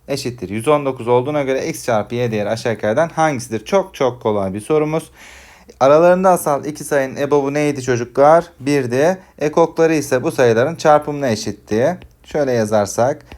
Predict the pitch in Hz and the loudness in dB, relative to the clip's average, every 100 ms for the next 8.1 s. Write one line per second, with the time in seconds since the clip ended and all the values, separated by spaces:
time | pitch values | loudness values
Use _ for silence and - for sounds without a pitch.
0 | - 147 165 - - 127 117 110 113 113 | -10 -6 -6 -8 0 4 4 2 -2 -2
1 | 123 139 - 113 - - 95 107 120 - | 2 0 0 -6 -8 -12 -8 -6 -6 -6
2 | 107 - - - 95 101 110 104 104 113 | -10 -10 -12 -8 -6 -4 -6 -6 -6 -6
3 | 131 135 147 139 139 139 143 143 - - | -4 -4 -4 -2 0 -2 -2 -8 -20 -20
4 | - 147 147 143 - - 120 110 107 107 | -12 -4 -4 -4 -8 0 2 2 0 -6
5 | 104 107 120 123 113 - 120 - 113 123 | -2 0 0 -2 -10 -10 -12 -6 -4 -4
6 | 123 117 117 - 110 110 123 135 135 135 | -6 -6 -6 -8 -6 -6 -4 -6 -4 -6
7 | 131 127 127 123 117 104 104 98 104 120 | -6 -4 -2 -4 -8 -6 -6 -4 -4 -2